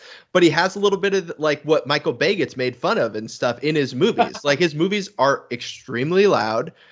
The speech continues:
Speaker 2: Yeah.
Speaker 1: They're extremely violent. Um, you know, they're never gonna skimp on, like, the car being flipped over or something like
Speaker 2: Mm-hmm.
Speaker 1: that in a Michael Mann movie. It's always gonna happen on screen,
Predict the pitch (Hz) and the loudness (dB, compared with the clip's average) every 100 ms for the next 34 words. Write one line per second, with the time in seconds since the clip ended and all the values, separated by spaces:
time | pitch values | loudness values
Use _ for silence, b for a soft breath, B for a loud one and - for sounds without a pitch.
0 | b 117 123 123 117 - - 131 175 196 | b 2 2 2 -6 -8 -2 0 4 4
1 | 185 135 123 120 143 185 b b b - | 4 4 4 2 -2 -6 b b b -4
2 | 131 135 127 151 151 135 - _ - 104 | 0 0 0 0 0 0 -4 _ -20 -20
3 | _ - 143 180 170 143 151 160 190 180 | _ -16 0 2 2 2 0 2 0 0
4 | 190 175 - 185 185 - 143 156 156 143 | -2 -4 -4 -2 -2 -2 0 2 0 -2
5 | 147 - 147 143 143 135 123 151 139 135 | -4 -2 0 0 -2 -4 -6 -4 -4 0
6 | 120 110 110 110 131 113 117 113 110 113 | -2 -2 -6 -6 -6 -6 -6 -4 -2 -2
7 | 110 107 123 117 117 120 113 113 110 113 | -2 -4 -4 -2 -2 -2 -4 -4 -4 -2
8 | 117 131 - 139 143 160 139 127 120 135 | 0 0 2 2 2 0 0 0 0 -2
9 | 120 123 - 123 120 123 | -2 -4 -4 -2 -2 -4